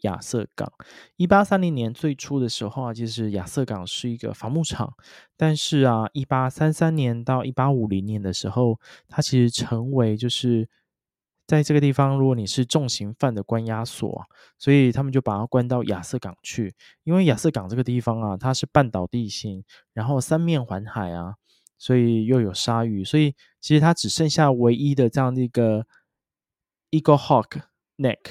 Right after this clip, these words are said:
就是鹰脖的地方，就是像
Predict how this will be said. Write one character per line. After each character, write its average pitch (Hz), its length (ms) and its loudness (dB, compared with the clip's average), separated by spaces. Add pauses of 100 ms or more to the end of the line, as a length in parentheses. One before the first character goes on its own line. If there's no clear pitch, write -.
(1000)
就 123 120 0
是 123 280 4
鹰 156 280 2
脖 104 280 2
的 107 100 0
地 127 160 0
方， 110 340 -6 (380)
就 156 140 -4
是 135 320 2
像 127 440 -2